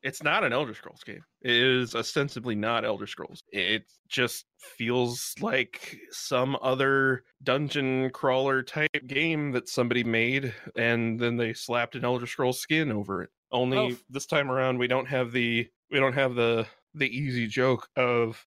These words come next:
Speaker 1: saying what we did with, uh, with the Diablo mobile game, where it actually is just a Chinese mobile game that they slap the Diablo skin over. Like, this is something they definitely put effort into.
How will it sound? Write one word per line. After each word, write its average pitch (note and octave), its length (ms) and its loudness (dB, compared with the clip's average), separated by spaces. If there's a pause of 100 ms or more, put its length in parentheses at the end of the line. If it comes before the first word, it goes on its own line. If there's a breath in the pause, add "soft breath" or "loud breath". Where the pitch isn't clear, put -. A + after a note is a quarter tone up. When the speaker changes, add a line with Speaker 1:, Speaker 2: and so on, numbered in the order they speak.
Speaker 1:
saying A#2 680 0
what B2 160 0
we A2+ 80 -2
did A2+ 140 0 (100)
with, A2 300 -2
uh, G#2+ 300 6 (380 loud breath)
with A#2+ 160 -4
the A#2+ 100 -10
Diablo A2 720 0
mobile A2+ 400 0
game, A2+ 380 0 (220)
where A2+ 360 2
it A2+ 160 0
actually A2+ 540 -2
is D3 300 2
just - 360 -4 (140)
a A#2+ 140 -2
Chinese A2+ 760 -2
mobile A2 320 0
game G#2+ 320 0
that A2 100 -10
they A2 120 -6
slap A#2+ 340 -2
the A2 80 -4
Diablo A2 400 -4
skin G#2+ 260 -4
over. G2+ 300 -6
Like, G#2 220 -6 (200)
this D3 160 -2
is G3 100 0
something A#3 280 2
they G#3 120 2
definitely G3+ 420 0
put G#3 240 0
effort F3+ 360 0
into. B2+ 480 0